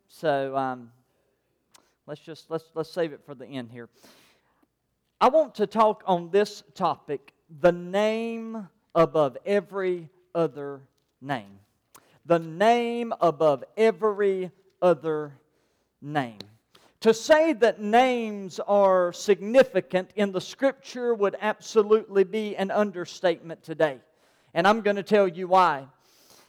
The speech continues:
They did not just draw from a hat, and we've talked about this in the past, but for you that weren't here, I'm gonna give it to you now.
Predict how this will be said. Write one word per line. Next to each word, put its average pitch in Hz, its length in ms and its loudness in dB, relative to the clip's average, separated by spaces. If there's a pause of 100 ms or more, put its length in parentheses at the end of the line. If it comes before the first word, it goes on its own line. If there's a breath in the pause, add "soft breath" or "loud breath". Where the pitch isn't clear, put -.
(460 soft breath)
They 247 160 8
did 269 180 2
not 269 380 2
just 240 320 -4
draw 240 320 6
from 269 300 4
a 233 80 4
hat, 175 500 -2
and 190 100 -14
we've 190 160 -6
talked 220 300 0
about 202 280 2
this 202 260 4
in 208 200 -4
the 226 80 0
past, 175 460 0
but 190 120 -4
for 180 100 -10
you 202 180 -6
that 202 80 0
weren't 196 280 0
here, 202 200 4
I'm 196 100 4
gonna 190 140 -6
give 196 160 4
it 196 120 -14
to 196 120 -14
you 202 180 -10
now. 147 380 -8